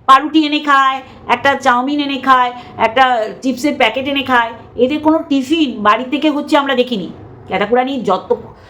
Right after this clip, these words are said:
যবে থেকে বাপের বাড়িটাকে তুলে ধরেছে আমরা দেখেছি, এরা যে কীভাবে আনকালচার, মানে কোনো নিয়ম শৃঙ্খলার মধ্যে নেই,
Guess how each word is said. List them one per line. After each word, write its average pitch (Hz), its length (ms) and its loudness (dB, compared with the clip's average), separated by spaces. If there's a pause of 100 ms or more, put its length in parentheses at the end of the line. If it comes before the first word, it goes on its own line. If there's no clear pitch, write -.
(160)
যবে 202 260 4
থেকে 302 260 -2
বাপের 240 320 4
বাড়িটাকে 269 460 -2
তুলে 277 220 2
ধরেছে 269 320 0
আমরা 233 240 -2
দেখেছি, 247 440 -2
এরা 214 240 0
যে 254 120 -2 (140)
কীভাবে 233 840 -2
আনকালচার, 214 800 -2 (360)
মানে - 180 -6
কোনো 240 240 -2
নিয়ম 233 320 -2
শৃঙ্খলার 254 600 0
মধ্যে 208 340 0
নেই, 285 300 0